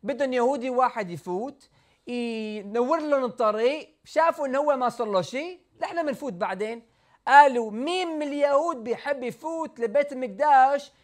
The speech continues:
يطلعنا كل الشغلات في مزب-، في المذبحات وفي المنورة وفي الآرون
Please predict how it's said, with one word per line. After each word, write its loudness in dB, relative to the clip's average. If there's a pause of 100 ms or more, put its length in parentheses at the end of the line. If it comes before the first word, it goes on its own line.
يطلعنا 0
كل -6
الشغلات -2
في -12
مزب-، -10
في -10
المذبحات -4 (200)
وفي -8
المنورة 0
وفي -6
الآرون -2